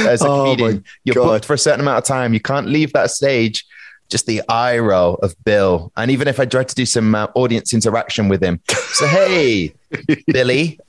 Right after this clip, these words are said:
Speaker 1: uh, <laughs> it, like any journalist has ever tried with Bill Belichick. Yeah,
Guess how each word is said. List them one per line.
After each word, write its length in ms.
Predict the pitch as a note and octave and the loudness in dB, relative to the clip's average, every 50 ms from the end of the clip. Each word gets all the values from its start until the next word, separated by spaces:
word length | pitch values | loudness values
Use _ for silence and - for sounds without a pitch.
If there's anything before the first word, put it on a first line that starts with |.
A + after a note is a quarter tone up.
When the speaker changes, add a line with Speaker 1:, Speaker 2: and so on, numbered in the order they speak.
| - | -2
Speaker 1:
uh, 320 | B2+ B2+ B2+ C3 C#3 C#3 D3+ C#3+ - - - D3+ C3 - - | 0 0 2 0 0 0 0 0 0 0 0 0 -2 -2 -4
<laughs> 80 | F3+ - - A3+ - - D3 C3+ E3+ D#3+ - - F#3+ | -6 -4 -2 -2 -2 -2 -2 -2 -2 -2 0 0 0
it, 500 | E3 - - A#3+ C#4 A#3 - - D3+ D#3 | 0 0 0 -2 -4 -2 0 0 0 0
like 180 | D#3+ D#3 - - | 0 -2 0 -2
any 260 | D#3 D#3 D#3+ E3 D#3 | 0 2 2 2 0
journalist 540 | B2 - C#3 C3+ C#3+ C#3 C3 A#2+ A2+ - - | 2 0 0 0 0 2 2 0 0 0 -2
has 160 | A2+ G2 - - | -4 -4 -2 -2
ever 200 | B2 B2+ A#2 A#2+ | -2 0 0 -2
tried 460 | A#2 - A#2+ A2+ G#2+ G#2+ G#2 F#2+ - - | -4 0 0 0 2 2 0 -2 0 0
with 260 | G2+ F#2+ F2 - - - | 0 0 0 -2 -10 -6
Bill 180 | - G#2+ G2+ F#2+ | -2 0 0 2
Belichick. 460 | F#2+ G2 F#2+ F#2 - - G#2 F2+ - - _ - | 2 2 0 0 0 0 0 0 0 -2 _ -6
Yeah, 240 | D2+ G#2 F#2 D#2+ | -2 0 0 0